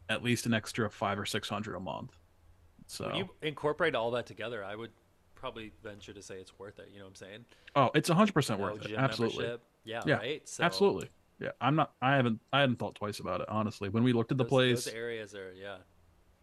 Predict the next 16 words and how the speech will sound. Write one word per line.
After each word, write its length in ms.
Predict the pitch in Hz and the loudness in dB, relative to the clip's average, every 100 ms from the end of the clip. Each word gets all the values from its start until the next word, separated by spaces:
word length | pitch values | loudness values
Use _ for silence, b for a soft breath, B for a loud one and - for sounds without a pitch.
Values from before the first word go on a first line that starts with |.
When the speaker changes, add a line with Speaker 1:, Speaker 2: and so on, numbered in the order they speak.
| _ 127 | _ -4
Speaker 1:
it's 160 | 123 | 0
a 60 | 123 | 2
little 360 | 123 139 151 127 | 6 6 6 4
outside 500 | 123 - - 110 123 | 2 2 2 2 2
of 80 | - | -2
town, 360 | 113 123 156 | -2 0 0
which 160 | 120 - | 0 -2
is 160 | 110 | -4
why 180 | 110 107 | 0 0
I 40 | 107 | 2
think 140 | 123 | -2
it's 120 | 113 | -4
a 40 | 110 | -2
little 160 | 113 | 0
more 180 | 110 107 | 0 -2
affordable. 560 | - 107 123 147 165 | -2 -2 0 2 0